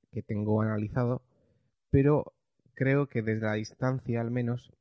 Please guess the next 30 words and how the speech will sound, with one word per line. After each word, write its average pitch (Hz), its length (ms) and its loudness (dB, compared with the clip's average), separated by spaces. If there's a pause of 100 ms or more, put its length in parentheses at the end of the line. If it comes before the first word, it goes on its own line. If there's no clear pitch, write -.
(300)
se - 180 -6
pueden 113 320 0
sacar 117 580 0 (140)
un 113 200 -6
par 117 200 0
de 110 80 -4
conclusiones 113 760 -6 (420)
que 104 400 -8
yo 113 480 -6
son 117 260 -8
con 117 100 -4
las 117 140 -6
que 110 100 -8
me 113 100 -6
quedo. 101 200 -8 (800)
La 113 160 -6
primera, 127 460 0 (360)
y 104 360 -12
creo 110 240 -6
que 117 100 -4
esto 117 300 -2
es 113 120 -4
algo 117 220 0
que 110 400 -2 (260)
se 117 80 -6
suele 117 200 4
repetir 117 400 2
bastante, 113 580 -2 (640)
que 113 160 4
es, - 240 -4